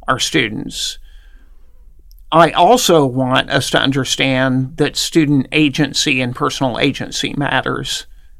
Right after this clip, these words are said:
So trying to kind of help people understand, I can make a difference in my life while there are kind of systemic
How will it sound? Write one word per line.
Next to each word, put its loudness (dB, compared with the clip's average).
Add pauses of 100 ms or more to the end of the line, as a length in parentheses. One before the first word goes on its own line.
(100)
So 2 (200)
trying 6
to 6
kind 2
of 0 (400)
help 2
people 4
understand, 2 (220)
I 2
can 0
make 0
a -2
difference -2
in 6
my 6
life -4 (920)
while 4 (180)
there 2
are 2
kind -2
of -6
systemic 2